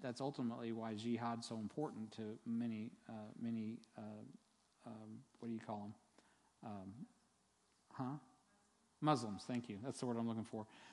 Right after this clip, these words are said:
Uh, Muslims, um, because a lot of them feel, fulfill like, feel like they are, you know, at the apex, at the, at the front end of what God wants to bring in the kingdom. Depending on if you're Sunni or Shia, that,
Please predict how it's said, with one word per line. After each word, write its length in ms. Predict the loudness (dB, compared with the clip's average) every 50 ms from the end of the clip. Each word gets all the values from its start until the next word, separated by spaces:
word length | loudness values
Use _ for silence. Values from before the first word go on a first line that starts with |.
| -8 4
Uh, 300 | 8 10 12 12 12 10 10
Muslims, 600 | 8 8 8 8 8 6 4 4 4 2 0 -4 -10 -18 -20 -20 -12 -2 2
um, 500 | 6 8 10 10 10 8 8 6 4 2 2
because 680 | 2 2 2 4 4 4 4 6 4 2 2 -2 -4 -4 -2
a 40 |
lot 200 | 0 2 4 4
of 60 | 4 4
them 100 | 2 0
feel, 380 | 2 0 2 2 2 0 -2 -4 -8
fulfill 280 | -8 -4 -2 0 0
like, 240 | 2 2 2 0 -2 -4 -8 -2
feel 240 | 2 6 8 8 8
like 300 | 8 6 4 2 0 0 0
they 200 | 0 0 2 2
are, 360 | 2 2 2 2 2 0 -2 -4 -10 -18 -20 -20 -10 -2
you 80 | 2 4
know, 60 | 4
at 80 | 4 2
the 100 | 0 -2 2
apex, 640 | 4 4 4 4 4 2 0 0 0 -4 -6 -4 -4
at 160 | -6 -6 -4
the, 160 | -4 -4 -4 -6 -10 -12 -12 -12
at 100 | -12 -8
the 100 | -8 -8
front 300 | -6 -2 0 2 4 4
end 200 | 4 4 4 2
of 60 | 2 2
what 200 | 0 -2 0 0
God 240 | 2 2 2 2
wants 360 | 0 0 0 0 0 0 -2 -4
to 80 | -4 -2
bring 300 | 0 0 2 2 2 2
in 220 | 2 2 2 0 -2 -6 -16 -20 -20 _
the 60 | -8 -8
kingdom. 380 | -2 2 4 6 6 6 6
Depending 300 | 4 4 4 4 4 6
on 120 | 6 6 4
if 100 | 4 2
you're 120 | 0 0
Sunni 360 | 0 2 2 4 6 6 4
or 80 | 4 2
Shia, 440 | -2 0 2 2 4 4 2 2 0
that, 180 | 0 0 0